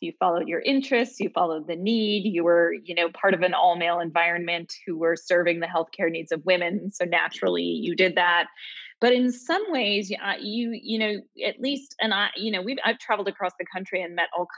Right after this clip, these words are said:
kinds of lactation consultants and healthcare workers. And the truth is, there aren't a lot of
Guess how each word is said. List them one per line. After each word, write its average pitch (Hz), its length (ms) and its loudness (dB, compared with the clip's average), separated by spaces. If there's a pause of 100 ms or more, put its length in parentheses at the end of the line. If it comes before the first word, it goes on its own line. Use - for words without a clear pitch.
(120)
kinds 220 280 -2
of 160 100 -6
lactation 165 580 -4
consultants 170 600 -6
and 165 220 -4 (100)
healthcare 170 340 2
workers. 160 380 2
And 165 120 0
the 165 80 -4
truth 214 280 4
is, 339 260 6
there 180 160 4
aren't 180 180 2
a 202 60 2
lot 170 240 4
of 170 60 0